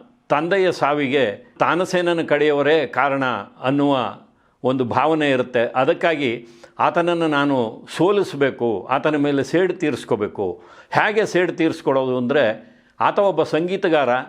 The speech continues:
ಅವನಿಗಿಂತ ಚೆನ್ನಾಗಿ ಹಾಡಿ ನಾನು ಸಂಗೀತದಲ್ಲಿ ಅವನನ್ನು ಸೋಲಿಸಿ ಸೇಡನ್ನು ತೀರಿಸ್ಕೋಬೇಕು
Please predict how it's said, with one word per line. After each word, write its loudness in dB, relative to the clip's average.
ಅವನಿಗಿಂತ 0
ಚೆನ್ನಾಗಿ 0
ಹಾಡಿ -2
ನಾನು -2
ಸಂಗೀತದಲ್ಲಿ 0
ಅವನನ್ನು 0
ಸೋಲಿಸಿ -2
ಸೇಡನ್ನು 0
ತೀರಿಸ್ಕೋಬೇಕು -4